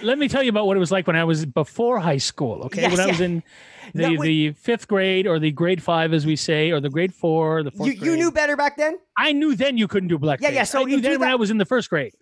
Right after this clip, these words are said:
Speaker 2: in
Speaker 1: all right?
Speaker 2: two thousand one, we fucking knew better. Horrible.
Speaker 1: Right?
Speaker 2: Anyway.
Speaker 1: So in two thousand one, there's no way in <laughs> hell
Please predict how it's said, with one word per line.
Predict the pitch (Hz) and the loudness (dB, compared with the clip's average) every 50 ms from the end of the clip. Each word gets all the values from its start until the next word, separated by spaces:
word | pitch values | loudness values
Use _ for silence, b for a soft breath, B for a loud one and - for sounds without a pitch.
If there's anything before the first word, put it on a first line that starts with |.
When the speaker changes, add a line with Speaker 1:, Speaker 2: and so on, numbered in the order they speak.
| - | -4
Speaker 2:
in | 240 247 | -2 0
Speaker 1:
all | 170 | 0
right? | 190 233 | 2 0
Speaker 2:
two | 269 | 0
thousand | 311 302 302 277 240 277 269 | 0 0 0 0 0 0 0
one, | 285 311 302 262 233 220 - b b b b b b b b b b b b - | 2 0 0 0 -2 -4 -6 b b b b b b b b b b b b -10
we | 170 247 311 285 | -4 -2 -2 -2
fucking | - - 339 294 320 294 302 277 | 0 -2 -2 -2 0 0 0 0
knew | 254 277 302 247 | 2 0 0 0
better. | 190 247 220 190 160 139 110 - | 0 0 0 0 -2 -4 -10 -12
Horrible. | - 208 277 277 247 202 160 123 95 - _ - 170 180 | -4 -2 0 0 0 0 -2 -4 -8 -14 _ -16 -8 -4
Speaker 1:
Right? | 233 | -2
Speaker 2:
Anyway. | 269 269 240 185 127 - - | 0 0 0 -2 -4 -4 -6
Speaker 1:
So | - 202 208 254 | -4 -2 -2 -2
in | 226 196 196 190 - | 0 -2 -4 -4 -4
two | - 285 214 | -4 -4 -2
thousand | 269 269 262 233 214 220 196 180 | 0 0 0 0 0 -2 -2 -2
one, | 175 190 226 285 330 320 - b b b b b b | 0 0 0 0 0 -2 -6 b b b b b b
there's | - 160 143 139 | -4 -4 -4 -2
no | 180 226 262 269 | -2 -2 0 0
way | 262 254 240 226 208 | 0 0 0 0 -2
in | 185 185 | -2 -4
<laughs> | - - - | -4 -4 -2
hell | 320 - - | -2 -2 -2